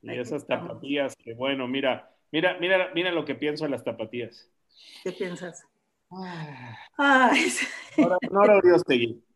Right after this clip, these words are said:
Speaker 1: eh, ¿cuáles son los
Speaker 2: Ah.
Speaker 1: retos que vienen? Estamos próximos a terminar el dos mil veinte y yo hace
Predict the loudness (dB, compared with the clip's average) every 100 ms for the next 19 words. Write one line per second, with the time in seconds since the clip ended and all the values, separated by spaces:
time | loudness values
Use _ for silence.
0 | _ _ -4 0 0 0 0 0 0 0
1 | 2 4 2 2 -2 -4 -8 -4 -2 -2
2 | -4 -12 _ _ -10 -2 0 0 -4 _
3 | 0 0 0 -2 -2 -4 -4 -4 -4 -4
4 | -2 -2 -4 -6 -6 -4 -2 -2 -2 -4
5 | -6 _ _ _ -10 -6 -4 -4 -6 -8
6 | -6 -4 -4 -4 -4 -4 -6 -10